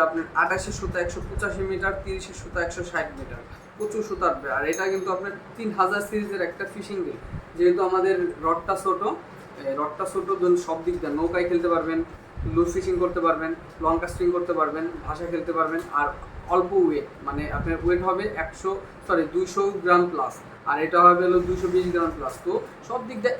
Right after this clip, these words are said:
এটা আমি মনে করি বেস্ট, অল্প টাকার ভিতরে সবচেয়ে থেকে বেস্ট প্রোডাক্ট আমি মনে করতেছি। তো এখনই আমি আপনাদেরকে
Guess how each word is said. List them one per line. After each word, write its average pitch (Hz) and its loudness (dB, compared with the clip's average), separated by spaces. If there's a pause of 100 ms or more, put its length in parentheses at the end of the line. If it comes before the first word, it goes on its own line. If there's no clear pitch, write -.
এটা 226 2 (100)
আমি 220 0
মনে 220 2
করি 208 2 (100)
বেস্ট, 151 -6 (180)
অল্প 214 2 (140)
টাকার 220 -4
ভিতরে 208 -4
সবচেয়ে 190 -12
থেকে 214 -8 (420)
বেস্ট 175 4 (100)
প্রোডাক্ট 165 0 (140)
আমি 165 0 (100)
মনে 175 2
করতেছি। 170 -4 (480)
তো 180 -8 (100)
এখনই 190 -2
আমি 185 2 (100)
আপনাদেরকে 180 -2